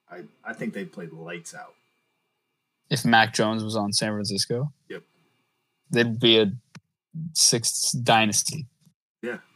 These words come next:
Speaker 1: that's it.
Speaker 2: They win the Super Bowl to the end of time.
Speaker 1: I mean, not, not saying Mac Jones is any good, but I don't think Brock Purdy is good.
Speaker 2: No, Mac Jones is probably better than Brock Purdy, realistically.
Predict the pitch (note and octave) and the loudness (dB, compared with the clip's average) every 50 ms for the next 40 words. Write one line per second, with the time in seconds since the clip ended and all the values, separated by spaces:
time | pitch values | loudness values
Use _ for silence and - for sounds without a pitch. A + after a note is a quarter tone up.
0 | _ _ _ - F#2 E2+ - - A#2 A2 - - - A#2 A2 A2 A2+ A2+ A2 A2+ | _ _ _ -20 -18 -16 -12 -12 -10 -10 -10 -8 -4 -2 0 0 0 0 0 2
1 | A#2+ - - A#2 A#2+ A#2+ - A2+ A2 G#2 G2+ - A2 G2 G2+ G2 G2 G2 F#2+ F2 | 2 2 0 -2 -4 -6 -4 0 0 0 0 0 0 0 0 0 0 0 -2 -2
2 | E2 - - - G2+ A2 - - _ _ _ _ _ _ _ _ _ A#2 A2 G#2 | -4 -4 -4 -4 -6 -8 -8 -12 _ _ _ _ _ _ _ _ _ -8 -6 -6
3 | G#2 A2 A2+ G2+ - - G#2+ A2+ A#2 A2+ G2+ - - A2+ G#2 G2 F#2+ G2 G2+ G#2 | -4 -6 -6 -8 -10 -10 -8 -8 -8 -10 -12 -12 -10 -10 -8 -8 -8 -8 -8 -8
4 | G2+ - - A2 G#2+ G#2 F#2+ F#2 F#2 G2+ G2 F#2+ F2+ E2 - A2 A#2 A2 G2 F2 | -10 -10 -8 -6 -6 -6 -8 -8 -10 -12 -12 -12 -12 -10 -8 -8 -8 -8 -8 -10
5 | - G2 - - - _ _ - G#2+ A#2 C3+ B2+ G#2 - - F#2 E2+ D#2+ - G2+ | -12 -14 -14 -14 -16 _ _ -14 -12 -10 -10 -12 -12 -12 -14 -14 -16 -14 -12 -12
6 | F#2 F2+ - _ _ - A#2 A2+ G2 F2+ E2 D2 D#2 D2+ - _ - E2 D2 - | -12 -12 -14 _ _ -10 -10 -8 -8 -10 -12 -14 -16 -18 -20 _ -16 -16 -16 -16
7 | - _ _ _ _ _ _ _ _ _ _ _ _ _ _ _ _ - A#2 A2+ | -18 _ _ _ _ _ _ _ _ _ _ _ _ _ _ _ _ 0 2 2
8 | G2 G#2 A#2 A#2+ B2 B2 - D3+ C#3 C3 B2 A#2+ A#2 - - - B2 A2+ A2+ A#2 | 4 4 6 6 6 6 6 4 4 4 2 0 -2 -2 2 2 4 4 2 0
9 | A#2 G2+ G2 B2 - A2 G#2 G2+ G2+ F#2 F#2+ G2 G2 G2 F#2+ F#2+ F#2+ - - - | -4 -4 -6 -4 -4 -2 -2 -2 -2 -4 -6 -6 -6 -6 -4 -6 -4 -4 -4 -4
10 | - A2 A#2+ _ - - - - - F2 F#2+ A#2 A#2+ - _ _ _ _ _ - | -4 -4 -6 _ -4 -4 -4 -2 -2 -4 -4 -6 -8 -12 _ _ _ _ _ -10
11 | - - A2 G#2+ G2 G2 G#2 A2+ - - - A#2+ A#2 - G#2+ B2+ B2+ | -4 -2 0 0 0 2 2 2 2 2 2 0 -2 -2 -2 -2 -2